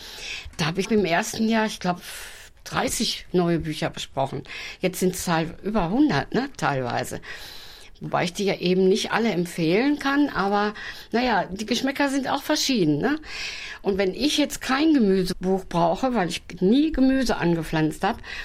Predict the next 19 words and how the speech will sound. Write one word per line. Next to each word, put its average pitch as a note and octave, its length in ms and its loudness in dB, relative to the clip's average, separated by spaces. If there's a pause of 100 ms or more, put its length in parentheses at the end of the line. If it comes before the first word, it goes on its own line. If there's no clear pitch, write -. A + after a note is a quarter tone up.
(220)
heißt F#3+ 260 -2
das G3 160 -2
ja F#3+ 80 2
nicht, G3+ 220 2
dass A3+ 120 2
es A3+ 160 -4
gute C4+ 280 0
Gemüsebücher A#3+ 760 2
gibt. - 360 -10 (720)
Deswegen G#3 560 4 (160)
kann G3 180 0
ich G#3+ 180 -4
da F3+ 200 0
immer C4 220 2
nur B3+ 160 2
schreiben, B3 420 2
was A#3+ 240 -2
drin A#3 300 2
ist. - 420 -4